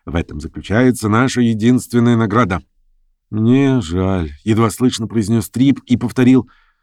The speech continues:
«Мне очень жаль, что вы потеряли деньги. Мне всё время казалось, что вы сможете извлечь из этого пользу. Ведь тут, понимаете, есть сюжет для большой повести. Во всяком случае, кое-что такое, что достойно,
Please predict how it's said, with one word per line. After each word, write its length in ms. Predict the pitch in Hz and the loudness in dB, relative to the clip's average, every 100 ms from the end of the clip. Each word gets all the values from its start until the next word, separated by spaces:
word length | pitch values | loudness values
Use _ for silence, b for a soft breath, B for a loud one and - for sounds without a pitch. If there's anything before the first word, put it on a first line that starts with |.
| _ - | _ -8
«Мне 180 | 139 | -4
очень 320 | 147 - - 95 | -4 -4 -6 -4
жаль, 260 | 131 131 | -2 -4
что 240 | - - 110 | -6 -2 0
вы 120 | 117 | 0
потеряли 440 | 127 - - 113 | -2 -2 0 0
деньги. 460 | 107 117 55 - - - _ _ _ _ | -2 -2 -4 -8 -14 -20 _ _ _ _
Мне 160 | 123 143 | -4 -4
всё 180 | - 147 | -2 -2
время 320 | 139 180 165 | 2 2 2
казалось, 480 | 151 123 175 180 139 | -2 -2 2 2 0
что 160 | - | -2
вы 80 | 151 | -6
сможете 420 | - 170 156 160 | -2 -2 -2 -2
извлечь 460 | 175 143 208 208 - | -4 -2 0 0 -2
из 100 | 160 | -4
этого 280 | - 190 196 | -2 -2 -2
пользу. 560 | - 240 190 127 - B B B | 0 2 2 -2 -12 B B B
Ведь 140 | - 170 | -4 0
тут, 200 | 240 - | 0 2
понимаете, 640 | 180 214 240 202 151 - b b b | 4 4 4 0 -4 -10 b b b
есть 360 | 117 185 - - | -2 0 -2 -8
сюжет 680 | - 190 127 151 214 147 87 | -2 -2 0 0 0 0 -2
для 140 | 120 | -2
большой 280 | 135 - 196 | -2 -2 -2
повести. 520 | 185 247 151 - 90 | 2 2 0 -6 -14
Во 80 | 95 | -16
всяком 220 | - 92 | -10 -10
случае, 380 | 87 123 - 104 b b b | -6 -6 -6 -8 b b b
кое-что 340 | 202 190 - | 0 0 -2
такое, 320 | 175 131 202 175 | -4 -2 0 0
что 140 | 180 | 0
достойно, 600 | 156 156 - 202 160 127 | -4 -6 0 0 0 -2